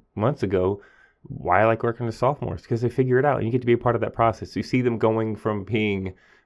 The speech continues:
basically overripe, uh, middle school students to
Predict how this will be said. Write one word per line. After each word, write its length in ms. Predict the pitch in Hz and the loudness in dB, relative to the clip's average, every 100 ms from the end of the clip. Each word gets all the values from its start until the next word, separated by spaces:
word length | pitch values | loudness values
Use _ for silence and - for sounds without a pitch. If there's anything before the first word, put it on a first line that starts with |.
| - | 0
basically 640 | 110 113 117 - 104 95 | 2 2 0 -2 -2 0
overripe, 640 | 95 110 107 104 107 101 - - - - | 0 2 2 2 2 0 -6 -12 -10 -4
uh, 220 | 98 90 | -2 0
middle 220 | 113 131 | 2 2
school 260 | - - 98 | 2 0 -2
students 500 | - 95 90 117 - | -2 -4 -4 -6 -12
to 460 | - 120 117 110 | -2 0 2 -2